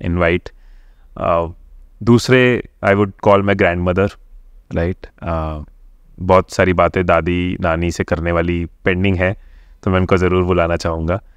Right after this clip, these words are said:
राइट? And, अ, थर्ड, अ, I would say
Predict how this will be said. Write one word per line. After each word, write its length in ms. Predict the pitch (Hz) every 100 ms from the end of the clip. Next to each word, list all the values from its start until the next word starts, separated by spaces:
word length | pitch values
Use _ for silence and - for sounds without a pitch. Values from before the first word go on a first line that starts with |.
| - - - -
राइट? 280 | 85 82 - - - - - -
And, 440 | 92 87 85 82
अ, 260 | 85 85 82 80 - - - - -
थर्ड, 360 | 127 147 143
अ, 140 | - - - - - -
I 120 | 104
would 200 | 101 98 -
say 600 | - - 101 98 98 90